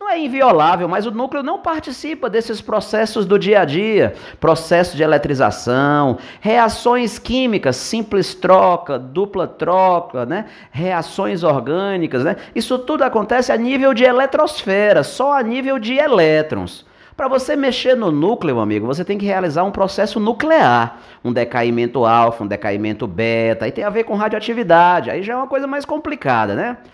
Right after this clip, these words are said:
Tá, professor, então, pra eletrizar alguém, sempre vai ser por fornecimento ou retirar elétrons desse corpo. Ótimo.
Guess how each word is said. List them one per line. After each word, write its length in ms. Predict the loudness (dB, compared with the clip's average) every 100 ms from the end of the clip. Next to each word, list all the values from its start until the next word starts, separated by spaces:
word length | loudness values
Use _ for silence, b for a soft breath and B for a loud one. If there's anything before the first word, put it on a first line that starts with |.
| B B B B
Tá, 200 | 4 4
professor, 360 | 4 -2 -4 -4
então, 320 | -4 0 0
pra 280 | 0 -2 0
eletrizar 840 | 2 0 -2 -2 -2 -2 0 2 2
alguém, 520 | 0 -2 -2 -4 -8
sempre 540 | -12 -10 -8 -6 -4
vai 180 | -2 -4
ser 340 | -4 -6 -6
por 420 | -2 0 0 -2 -16 b b _
fornecimento 1040 | 2 2 4 0 2 2 2 0 -2 -2
ou 460 | 2 4 4 -2 -8
retirar 640 | -4 -4 -2 -2 2 2 2
elétrons 540 | 2 2 2 0 -4
desse 220 | -4 -4
corpo. 400 | -6 -6 -6 -10 -20 _
Ótimo. 400 | 4 4 2 -8